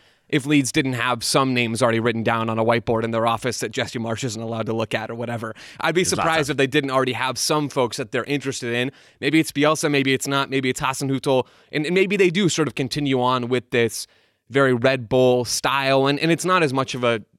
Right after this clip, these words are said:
Speaker 1: back and forth thing, and it, it is just a new voice in the locker room, and maybe a few shots start going in just because that's how this game works. I don't know what's next for Leeds, but I, I'm, I'm mostly curious about this, frankly, about what's next for Jesse Marsh, right? Is it going to be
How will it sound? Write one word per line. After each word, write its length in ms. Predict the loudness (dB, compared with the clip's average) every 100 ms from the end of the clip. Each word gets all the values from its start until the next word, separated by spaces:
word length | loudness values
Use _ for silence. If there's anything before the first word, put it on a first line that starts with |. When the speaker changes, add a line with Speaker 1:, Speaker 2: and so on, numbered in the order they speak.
| _
Speaker 1:
back 300 | -6 -4 -2
and 100 | -6
forth 220 | 0 0 2
thing, 120 | 2
and 80 | 2
it, 120 | 4
it 80 | 4
is 140 | 4
just 220 | 2 -4 0
a 20 |
new 160 | 0
voice 300 | 2 2 2
in 40 | 0
the 60 | -2
locker 300 | -2 -2 0
room, 300 | 0 0 -4 _ _ _ -4
and 180 | -2
maybe 480 | 0 2 4 2 2 -4
a 120 | -6
few 200 | -2 -2
shots 300 | 0 -2 -2
start 220 | -2 0 2
going 240 | 2 2
in 180 | 2 0
just 160 | -6
because 300 | -8 -4 -2
that's 280 | -2 -4 -4
how 140 | -2 -2
this 160 | -2
game 240 | -4 -4 -2
works. 220 | -2 -2
I 120 | -4
don't 160 | -4 0
know 180 | 2 4
what's 240 | 2 0
next 240 | -2 -4 -6
for 140 | -2
Leeds, 360 | 0 0 -4 -12 _ _ _ _
but 280 | 0 0 -2 -4
I, 140 | -2
I'm, 180 | 0 -2 -2
I'm 120 | 0
mostly 280 | 2 2 0
curious 360 | 2 2 2
about 180 | 0 0
this, 140 | 0 0
frankly, 440 | -2 0 -2 -2 -8 _ _
about 180 | 0 2
what's 160 | 2 0
next 180 | 0 0
for 80 |
Jesse 240 | 0 0 0
Marsh, 360 | 0 -2 -6 -2
right? 140 | 0
Is 140 | 2 0
it 100 | 0
going 280 | 0 2
to 100 | 0
be 320 | 2 2 2